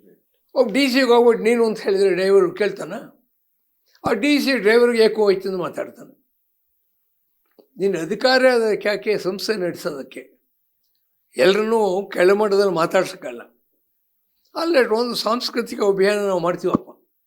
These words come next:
ಅವಶ್ಯಕತೆ ಇದೆ ಅದು. See, give respect and take respect ಅಂತ. ಮರ್ಯಾದೆ ಕೊಡಪ್ಪ, ಮರ್ಯಾದೆ ತಗ.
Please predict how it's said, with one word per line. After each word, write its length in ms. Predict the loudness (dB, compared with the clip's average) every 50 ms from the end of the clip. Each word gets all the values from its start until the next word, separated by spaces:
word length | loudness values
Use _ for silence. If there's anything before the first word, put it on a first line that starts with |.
| _ _ _ _ _ _ _ _ _ _ _ _ _ _ _ _ _ _ _ _ _ _ _ _ _ _ -6
ಅವಶ್ಯಕತೆ 560 | -2 -2 -2 0 0 0 0 0 2 0 0 0
ಇದೆ 180 | 0 0 0
ಅದು. 320 | 0 -2 -6 -10 -18 -20 _ _ _ _ _ _ _ _ _ _ _ _ _ _ _ _ _ _ _ _ _ _ _ _ _ _ _ _ _ _ _ -2
See, 380 | 0 0 2 2 0 -2 -2 0
give 220 | 2 2 2 4
respect 520 | 2 2 2 0 -2 -4 -4 -6 -6 -4 -6
and 120 | -6 -6 -2
take 240 | 0 0 0 2 0
respect 560 | -2 -6 -6 -8 -8 -8 -8 -8 -8 -16 -20
ಅಂತ. 180 | -20 -20 -20 -20 _ _ _ _ _ _ _ _ _ _ _ _ _ _ _ _ _ _ _ _ _ _ -6
ಮರ್ಯಾದೆ 420 | -2 0 2 2 2 2 2 0 -2
ಕೊಡಪ್ಪ, 380 | -2 -2 0 0 0 0 -2
ಮರ್ಯಾದೆ 540 | -4 -2 -2 0 0 2 4 4 4 2 2
ತಗ. 220 | -2 -4 -10 -10